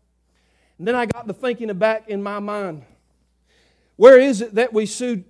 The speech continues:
see two angels hovered over something precious?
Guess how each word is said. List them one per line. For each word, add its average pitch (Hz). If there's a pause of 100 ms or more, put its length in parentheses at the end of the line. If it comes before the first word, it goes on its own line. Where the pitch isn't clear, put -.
see 240
two 277
angels 202 (380)
hovered 240
over 240
something 247
precious? 220